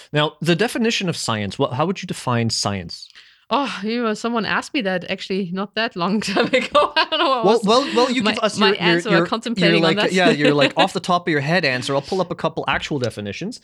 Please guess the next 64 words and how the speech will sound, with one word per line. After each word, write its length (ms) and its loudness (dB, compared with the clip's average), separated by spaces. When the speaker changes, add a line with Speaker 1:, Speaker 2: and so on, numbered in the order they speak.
Speaker 2:
Yeah. 340 0
Speaker 1:
And 200 2
we'll, 120 4
we'll, 200 2
we'll 160 0
see, 240 -2
we'll 160 -4
see 160 -4
what 140 0
it 80 -6
feels 240 0
like. 100 0
'Cause 100 -6
I 20 -2
think 180 -4
that 180 -4
the 80 0
word 300 0
science 480 0
has 160 0
been, 560 0
it, 180 -2
it, 140 -2
it's 160 -4
in 120 -6
turmoil, 580 -2
right? 240 0
It's 160 -2
no 100 4
longer, 440 4
it 80 -2
used 260 0
to 80 0
be, 220 0
in 80 0
my 120 -4
opinion, 520 -2
uh, 140 0
from 220 -6
the 60 -2
way 140 2
I 80 2
learned 240 2
it 80 0
back 200 2
in 100 0
Speaker 2:
Mm-hmm. 60 0
Speaker 1:
school, 320 -2
whether 280 0
it's 140 0
actually 260 -4
like 160 -2
that 140 -2
when 100 0
you 80 0
look 160 0
at 80 2
it 80 2
online, 640 -2
uh, 380 0
in 140 -4
a, 60 0
in 180 0
a 80 0